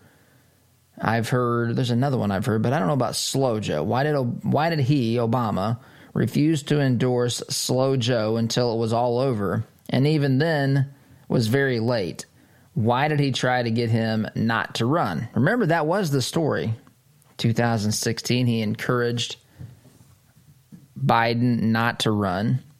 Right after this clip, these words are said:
which, again, you would think from someone who was as proud as he sounded last night talking about Biden that he would have said, "Hey, man,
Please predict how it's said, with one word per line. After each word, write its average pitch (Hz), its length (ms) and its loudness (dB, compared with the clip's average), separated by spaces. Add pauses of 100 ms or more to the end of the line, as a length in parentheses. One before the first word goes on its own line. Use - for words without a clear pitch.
(420)
which, 123 200 0
again, 135 380 2
you 131 100 2
would 123 180 -2
think 185 300 0
from 123 140 0
someone 135 340 2
who 127 100 4
was 120 140 0
as 113 140 -2
proud 143 360 2
as 127 80 0
he 117 80 0
sounded 131 380 0
last 120 320 0
night 127 240 0
talking 175 400 2
about 98 340 0
Biden 98 300 0
that 113 100 2
he 123 80 2
would 131 120 2
have 113 80 -2
said, 117 180 0
"Hey, 196 80 0
man, 139 380 0